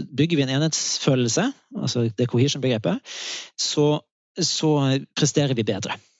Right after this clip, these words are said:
Og det er masse studier på som bekrefter. Men så var det jo da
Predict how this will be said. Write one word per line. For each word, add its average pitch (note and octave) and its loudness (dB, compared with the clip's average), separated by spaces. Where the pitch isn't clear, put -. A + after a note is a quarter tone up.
Og C#3 0
det F#3+ 4
er E3 2
masse D3+ -2
studier B2+ 0
på A#2 0
som A#2+ -8
bekrefter. B2+ -4
Men E3 0
så G#3+ 2
var A3 2
det D3+ 2
jo D3+ 4
da F3 2